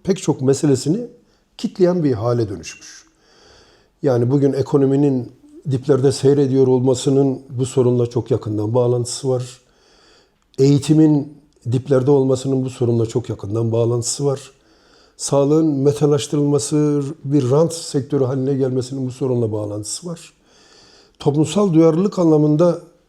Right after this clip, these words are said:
bir çözülme içinde oluşumuz, hatta başta şeyi sordunuz,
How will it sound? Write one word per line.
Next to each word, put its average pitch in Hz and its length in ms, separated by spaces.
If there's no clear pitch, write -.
bir 151 180
çözülme 156 460
içinde 151 360
oluşumuz, 147 680
hatta 139 460
başta 127 420
şeyi 139 260
sordunuz, 131 640